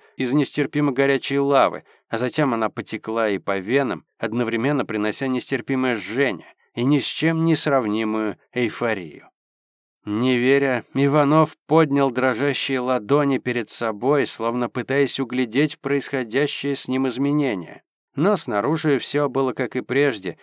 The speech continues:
и руки выглядели обычными человеческими руками. «Я Болдер?» — неверяще произнёс парень, оглядывая и ощупывая всего себя.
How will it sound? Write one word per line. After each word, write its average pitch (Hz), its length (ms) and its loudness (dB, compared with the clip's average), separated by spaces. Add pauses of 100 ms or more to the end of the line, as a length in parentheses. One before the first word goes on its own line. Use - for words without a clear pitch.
(160)
и 110 100 -6
руки 127 300 -2
выглядели 113 500 0
обычными 104 680 -2
человеческими 104 840 -2
руками. 110 540 -4 (500)
«Я 110 380 -4
Болдер?» — 143 720 2 (260)
неверяще 110 600 -2
произнёс 104 500 -4
парень, 110 420 -2 (160)
оглядывая 127 720 0
и 135 40 2
ощупывая 143 560 0
всего 120 400 0
себя. 98 460 -6